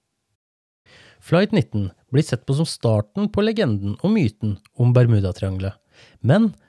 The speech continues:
allerede i nitten atten gikk ryktene om at noe mystisk foregikk i området. U S S Cyclops var det største skipet den amerikanske marine hadde på dette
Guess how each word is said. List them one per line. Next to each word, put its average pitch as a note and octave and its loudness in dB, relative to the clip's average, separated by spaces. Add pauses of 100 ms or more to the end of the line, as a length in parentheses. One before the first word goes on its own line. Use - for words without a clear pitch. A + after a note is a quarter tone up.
allerede A2 2
i A2+ 4
nitten A2+ 0 (100)
atten G#3 -4 (140)
gikk E3+ -4 (100)
ryktene D3 0
om B2+ 2
at B2 0
noe B2 2
mystisk A2+ -2
foregikk F#2+ -2 (120)
i G#2 0
området. F#2 -4 (1800)
U A#2 2
S A#2+ 2
S - -4 (240)
Cyclops - -2 (200)
var G2+ 0
det A2+ 0
største - -4
skipet A2 -2 (220)
den A#2 0
amerikanske A#2+ 0
marine A#2 0
hadde G2 -4
på G#2+ -4
dette F#2 -6